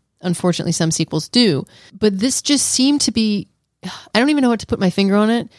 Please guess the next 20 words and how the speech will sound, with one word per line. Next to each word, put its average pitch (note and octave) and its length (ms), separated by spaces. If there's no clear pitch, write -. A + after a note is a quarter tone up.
It's G3+ 140
like G#3 140
you G3+ 80
had G#3+ 280
the G#3+ 60
same F#3+ 260
formula. F#3 400
You E3 140
had F3 340
a F3 80
ride F3 380
people C4+ 280
like, F3 380
you F#3+ 160
had F3 500
a E3+ 60
great F#3 400
cast, F#3 500
you G3+ 160
had F#3 440